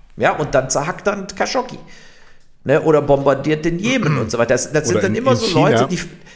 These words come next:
Speaker 1: die fallen dann wieder in diese alten Verhaltensmuster.
Speaker 2: In
Speaker 1: Äh.
Speaker 2: China habe ich mir jetzt gedacht, ich meine, ich denke schon seit zwanzig Jahren, dass das mit China nicht ewig gut geht. Aber sie haben jetzt ihren Bürgern erlaubt,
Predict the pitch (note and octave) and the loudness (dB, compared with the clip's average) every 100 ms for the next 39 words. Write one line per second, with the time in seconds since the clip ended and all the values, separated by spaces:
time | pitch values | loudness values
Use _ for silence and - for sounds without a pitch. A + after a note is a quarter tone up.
0 | - E3 - E3 G3+ G#3 F#3+ G#3 G#3 G#3 | -8 -4 0 2 2 -2 -2 0 2 0
1 | G3 F#3 - G2+ G#3+ F#3 G3 E3+ E3 C#3+ | -2 -4 -4 -4 -6 -4 -4 -4 -8 -8
2 | B2 - G2 - - - - - G2+ A2+ | -8 -6 -6 -8 -20 -20 -20 -10 -4 -2
3 | A#2 A#2+ G#2 G2+ F#2 G2 F#2+ - F#2 E2+ | -2 -4 -4 -6 -8 -6 -6 -8 -8 -8
4 | F#2 - - - - - - F2+ E2+ E2 | -8 -14 -20 -20 -20 -18 -8 -6 -6 -6
5 | G2+ F#2+ - E2 E2 D#2 - - - - | -6 -6 -6 -4 -4 -6 -14 -20 -20 -18
6 | - F2+ D#2+ D#2 - F#2+ G2 D#2+ D2+ - | -10 -8 -8 -10 -4 -4 -2 -4 -6 -10
7 | D#2+ E2 D2 - F#2+ E2 E2 E2 - F#2+ | -10 -10 -10 -6 -2 -2 -4 -8 -4 -4
8 | D#2 - F2 - D2 E2+ - - - - | -4 -6 -8 -6 -8 -8 -10 -20 -20 -20
9 | - - - D#2 F2 E2+ F2 G#2+ G2 - | -20 -20 -10 -4 -2 -2 -4 -2 -2 -4
10 | - - - F2+ F2 E2+ D#2 - G#2 G2+ | -8 -10 -12 -8 -6 -8 -10 -10 -2 0
11 | A#2 A2 A2 D#2 D#2 D#2+ F#2+ A#2+ - - | 2 0 -2 -6 -4 -2 -2 -4 -10 -16